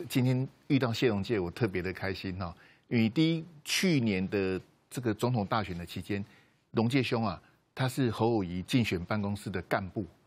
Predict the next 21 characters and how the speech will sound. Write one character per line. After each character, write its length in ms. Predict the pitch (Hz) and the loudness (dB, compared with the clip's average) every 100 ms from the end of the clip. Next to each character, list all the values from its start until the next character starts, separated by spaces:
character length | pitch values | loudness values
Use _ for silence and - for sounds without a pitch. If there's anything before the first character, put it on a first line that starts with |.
| _ _ _ _ | _ _ _ _
好， 180 | 85 85 | -12 -2
大 100 | 107 | 0
家 60 | 110 | 2
都 160 | 113 | 0
可 100 | 104 | 0
以 40 | 101 | 0
看 180 | - | 0
得 60 | 104 | -2
出 100 | 110 | 0
来， 80 | 98 | 0
在 140 | 110 | 0
这 100 | 104 | 2
个 80 | 101 | 0
大 180 | - 98 | 0 -2
选 160 | 90 | -2
的 60 | 82 | -6
过 160 | 85 101 | -4 -4
程 160 | - | -4
里 40 | 87 | -4
面， 160 | 98 90 - - _ | -4 -6 -18 -20 _
他 440 | 113 110 107 107 | 0 0 0 -4